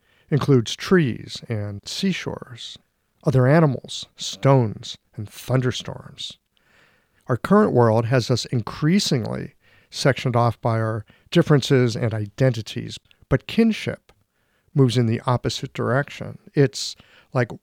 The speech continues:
water that flows to the low places and thereby unites. It's the force that can allow for connection,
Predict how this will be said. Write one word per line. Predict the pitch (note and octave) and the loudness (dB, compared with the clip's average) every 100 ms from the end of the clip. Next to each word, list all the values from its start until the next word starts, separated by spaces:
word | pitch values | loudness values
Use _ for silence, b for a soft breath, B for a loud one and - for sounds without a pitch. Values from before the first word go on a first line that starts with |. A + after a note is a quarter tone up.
| C3 | -6
water | C3 B2+ C3 A2+ | 2 4 4 2
that | A2 A2+ A2 | -2 -6 -8
flows | - - B2+ A#2+ B2 A#2+ - | -8 0 2 2 0 -4 -10
to | - C#3 | -10 -8
the | C#3 | -2
low | C3 E3 | 2 2
places | D3+ - C3+ B2 - D3+ - - b b b b - | 2 -2 -4 -6 -10 -12 -14 -16 b b b b -2
and | B2 | 2
thereby | B2 A2+ A2+ | 2 2 0
unites. | G#2+ A2 B2 C3 - - | -2 -2 -2 -2 -6 -2
It's | D#3+ D3 - - b b b _ | 2 2 0 -10 b b b _
the | B2 | -10
force | - - F3 - - - - _ _ _ _ _ | -6 0 2 0 -6 -18 -20 _ _ _ _ _
that | B2+ | -8
can | - | -2
allow | B2+ B2 A#2+ | 2 2 2
for | A2+ A#2+ | 0 -6
connection, | - C3 C#3+ - A2+ | -2 0 0 0 -10